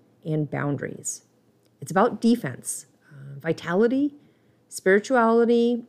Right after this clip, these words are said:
and meditation, and is a good day for finding lost things and communicating with lost or missing people. Saturday is about being productive, knowing your limitations,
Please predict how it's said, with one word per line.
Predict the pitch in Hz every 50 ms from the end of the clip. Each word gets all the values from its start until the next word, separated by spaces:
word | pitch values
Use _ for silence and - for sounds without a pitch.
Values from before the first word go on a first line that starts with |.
| _ _ _
and | 170 165 165 160 160
meditation, | 156 156 160 151 - 208 226 233 - - 240 233 226 233 233 - _ _ _ _ _ _ _ _ _ -
and | 180 185
is | 185 170 196
a |
good | 175 160 160 - 208 214 277 349
day | 370 349 339 330
for | 320 - 320
finding | - - 202 190 190 190 190 196 196 190 - _ _ -
lost | 175 170 175 175 175 180 180 190 - - - - - - _
things | - 202 208 233 262 294 330 370 359 349 - - - _ _ _ _ _ _ _ _ -
and | 185 190 185 185 185 - -
communicating | - 214 220 339 494 494 - - - 175 170 175 175 175 175 175
with | 170 165 160 165
lost | 160 156 156 151 156 - - -
or | 156 156
missing | 147 139 135 - 143 139
people. | 123 - - - - - - _ _ _ _ _ _ _ _ _ _ _ _ _ _ _ _ _ _ _ _ _ _
Saturday | - - 202 - 359 427 480 480
is | 480 440 415
about | 294 302 269 220 226
being | 214 202 202
productive, | 196 208 170 160 151 - - - - - - _ -
knowing | 156 165 175 170 180 202 226 247
your | 277 277
limitations, | 277 285 294 294 277 226 180 170 170 - 175 165 165 165 -